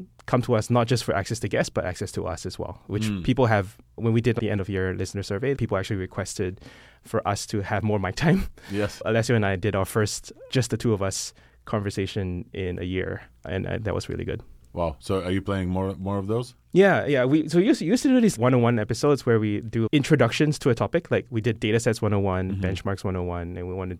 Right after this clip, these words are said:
Speaker 1: we, we did, uh, Transformer Math one oh one, and then we also did R L H F two oh one. And so we wanna do more of those where it's like, it's, like, inspired by Acquired F M.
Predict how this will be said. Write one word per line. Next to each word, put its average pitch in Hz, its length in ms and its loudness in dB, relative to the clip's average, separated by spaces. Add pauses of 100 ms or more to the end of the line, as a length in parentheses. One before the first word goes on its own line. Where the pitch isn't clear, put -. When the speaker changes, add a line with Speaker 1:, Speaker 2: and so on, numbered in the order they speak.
Speaker 1:
we, 104 120 -8
we 107 140 -6
did, 101 200 0
uh, 87 200 -2 (400)
Transformer 113 420 0
Math 98 240 -2
one 101 140 -2
oh 92 60 -2
one, 90 420 -4
and 92 180 -6
then 90 140 -6
we 90 120 -6
also 92 200 -8
did 90 160 -6
R 95 140 -2
L 90 80 -2
H 95 160 -6
F - 360 -10
two 117 200 0
oh 104 40 2
one. 113 220 0 (640)
And 113 140 2
so 143 100 4
we 135 100 6
wanna 165 220 6
do 127 140 4
more 107 180 6
of 92 80 2
those 92 420 -2 (180)
where 98 360 -2
it's 107 180 -8
like, 95 300 -6 (640)
it's, 143 180 0
like, 127 200 0
inspired 113 320 2
by 110 100 4
Acquired 101 380 2
F 92 140 -2
M. 92 200 -2